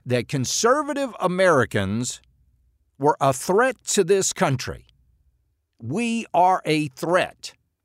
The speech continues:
We're an existential threat to this country. If you have conservative beliefs," again,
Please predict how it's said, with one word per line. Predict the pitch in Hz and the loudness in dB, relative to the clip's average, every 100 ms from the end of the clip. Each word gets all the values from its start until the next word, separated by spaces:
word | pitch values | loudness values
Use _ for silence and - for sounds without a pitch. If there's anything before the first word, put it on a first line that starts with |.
| _ _ _ _ _ _ _ | _ _ _ _ _ _ _
We're | 127 156 | 0 0
an | 147 - | 0 -2
existential | 202 208 214 - - 247 302 262 214 143 | -2 -2 -2 -2 -2 0 0 0 -2 -2
threat | - 113 82 - _ _ _ | 0 -2 -2 -6 _ _ _
to | - | -4
this | 131 120 - | 0 0 0
country. | 117 87 71 - _ _ _ _ | -4 -6 -12 -20 _ _ _ _
If | 147 131 | -8 -6
you | 277 277 | -2 -2
have | 233 208 | -2 -6
conservative | 143 165 - 220 214 170 151 107 | -6 -6 -4 -2 -4 -4 -6 -2
beliefs," | 135 147 110 95 - - _ _ _ _ | -2 -2 -4 -8 -14 -20 _ _ _ _
again, | 123 127 165 90 62 | -4 0 -2 -2 -10